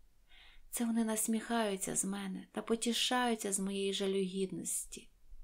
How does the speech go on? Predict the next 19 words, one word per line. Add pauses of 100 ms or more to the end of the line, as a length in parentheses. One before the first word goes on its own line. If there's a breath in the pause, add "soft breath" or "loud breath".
(960)
Але
навколо
нього
зібралось
так
багато
люду, (300 loud breath)
що
він
заблукав
і
прийшов
на
широку
площу, (340 soft breath)
де
стояв
королівський
палац.